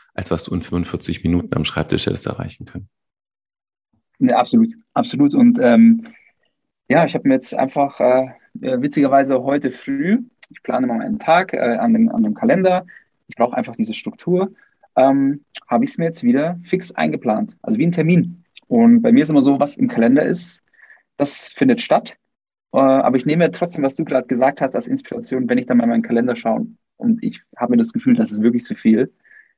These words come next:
Speaker 2: Auch einfach mal die Freiheit, vielleicht das ein oder andere mal abzusagen oder mal zu schieben.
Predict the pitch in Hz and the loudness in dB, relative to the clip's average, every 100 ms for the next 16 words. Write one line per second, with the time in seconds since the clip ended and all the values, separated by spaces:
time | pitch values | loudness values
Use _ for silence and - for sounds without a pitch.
0 | _ _ - _ - 117 - 123 127 123 | _ _ -20 _ -6 -2 0 0 2 4
1 | 123 123 123 - _ 120 - 120 120 135 | 6 4 2 -2 _ -2 0 2 2 2
2 | 127 120 123 117 113 - 110 240 226 226 | -2 -2 -4 -4 -4 -2 0 0 0 0
3 | 220 226 247 - 240 233 - - 110 110 | 0 -2 -2 -6 -4 -4 -2 0 0 -2
4 | 113 - 147 143 131 175 | -6 -8 -8 -6 -4 -6